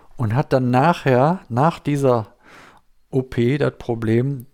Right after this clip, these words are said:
dass da die nächste Metastasierung irgendwo passiert und das ganze,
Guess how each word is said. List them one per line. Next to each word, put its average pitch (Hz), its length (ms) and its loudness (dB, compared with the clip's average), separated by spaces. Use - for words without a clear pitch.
dass - 200 -4
da 113 320 0
die 120 80 -4
nächste 120 460 0
Metastasierung 104 920 -2
irgendwo 104 440 -4
passiert - 840 -8
und 95 340 -8
das - 160 -12
ganze, 104 500 -2